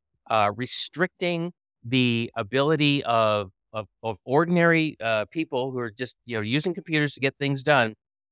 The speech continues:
from being admin on their machine. Because when malware gets on the machine, it, if it can, it'll inherit your, your permissions, the rights that you have on the machine. And, and if you're not the admin,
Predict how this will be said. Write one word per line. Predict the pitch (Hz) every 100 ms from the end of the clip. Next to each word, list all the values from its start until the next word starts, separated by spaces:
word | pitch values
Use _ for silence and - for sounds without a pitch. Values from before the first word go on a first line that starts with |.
| _
from | 156 131
being | 151 160 160
admin | 165 208 190 120 104 107 120 _ _ -
on | 127 135 139 151 - _
their | 117 110 107 117 _
machine. | 131 - 254 247 98 87 _ _ _ -
Because | 151 170 151
when | 147 226 202
malware | 165 196 175 131
gets | 117 117 131
on | 113
the | 107
machine, | 107 - 110 98 95 110 _ _ _ -
it, | 175 - _ - -
if | 185 -
it | 160
can, | - 247 254 165
it'll | 165 165
inherit | 160 160 202 190 151
your, | 135 147 143 139 - _ _ -
your | 160
permissions, | 180 139 165 - 95 90 -
the | 113
rights | 104 131 - -
that | 127
you | 110 135
have | 123 117 110
on | 104
the |
machine. | 101 - 147 127 110 _ _ _ -
And, | 127 139 -
and | 127 131 127 113 -
if | 127
you're | 131 143
not | 175 294
the | -
admin, | 120 117 113 110 113